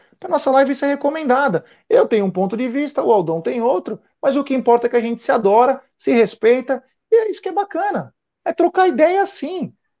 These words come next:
Isso que é legal, sem ofensa, sem palavrão. O que é bacana é isso.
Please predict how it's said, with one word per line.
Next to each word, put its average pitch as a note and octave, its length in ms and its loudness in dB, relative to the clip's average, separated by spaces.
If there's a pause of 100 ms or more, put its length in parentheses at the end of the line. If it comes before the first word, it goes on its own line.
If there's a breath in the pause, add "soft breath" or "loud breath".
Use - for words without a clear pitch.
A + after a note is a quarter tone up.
Isso E4+ 240 2
que - 100 -6
é - 40 4
legal, E3 460 4
sem A#3 200 -4
ofensa, G#3 640 -2
sem F3+ 180 -6
palavrão. E3+ 800 -2 (320 soft breath)
O - 80 -6
que - 100 0
é C4+ 60 4
bacana C#4 420 -2
é D#4+ 120 -12
isso. D3+ 320 -10